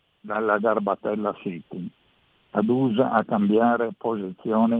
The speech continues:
e idee con la stessa facilità con la quale si cambiano le scarpe. Joe Biden insegna. Ma quel che più mi accora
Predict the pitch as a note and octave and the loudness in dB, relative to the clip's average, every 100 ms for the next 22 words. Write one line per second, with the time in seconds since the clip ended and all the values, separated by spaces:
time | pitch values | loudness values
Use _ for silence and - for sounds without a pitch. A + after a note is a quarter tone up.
0 | A2+ A2 A2 A#2 A2 G2+ G2 - A#2 G#2 | 0 0 0 0 0 -2 -2 -2 -4 -4
1 | G#2+ A2 F#2+ A2+ G#2+ - G#2+ G#2+ G2+ F#2+ | -6 -8 -6 -8 -6 -2 0 0 -2 0
2 | A2 A2+ G#2 - G#2 G#2+ G#2+ G2+ G2 - | 0 0 -2 -6 -4 0 2 2 0 -4
3 | - F#2 E2 - - G#3+ - _ _ _ | -4 -4 -4 -8 -16 -18 -20 _ _ _
4 | _ - _ _ _ _ _ _ _ - | _ -20 _ _ _ _ _ _ _ -2
5 | A2+ G#2+ G2+ A2 A#2+ A#2+ F2+ D#2+ - A#2 | 0 2 4 4 2 0 0 -4 -2 0
6 | F#2+ F#2 - _ _ _ _ _ _ _ | 0 -4 -8 _ _ _ _ _ _ _
7 | _ _ _ _ _ - - _ - G#2+ | _ _ _ _ _ -20 -20 _ -2 0
8 | - D#3+ D#3+ D3 G2+ _ _ _ D#3 D#3 | 2 2 2 -2 -2 _ _ _ -4 0
9 | D#3 C3 - D3+ D3 D3+ E3+ | 0 0 0 0 2 0 -2